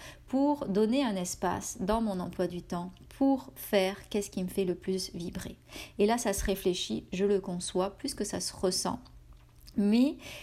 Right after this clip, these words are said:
euh, au-delà de tous les bons, euh, comment dire, actes de foi, que, ac-,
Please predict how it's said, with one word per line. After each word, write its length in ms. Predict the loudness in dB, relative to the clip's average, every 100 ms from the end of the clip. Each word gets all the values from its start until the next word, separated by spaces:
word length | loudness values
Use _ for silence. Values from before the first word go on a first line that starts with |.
| -14 4
euh, 240 | 8 8 8 6
au-delà 500 | 6 6 4 4 2
de 400 | 4 4 4 -2 0
tous 220 | 2 4
les 180 | 4 2
bons, 800 | -2 0 0 2 0 -2 -2
euh, 200 | -2 -4 -6
comment 240 | -6 -6
dire, 200 | -4 -4
actes 200 | -6 -2
de 140 | -2 -2
foi, 260 | 0 -2
que, 140 | -2 -8 -4
ac-, 140 | -4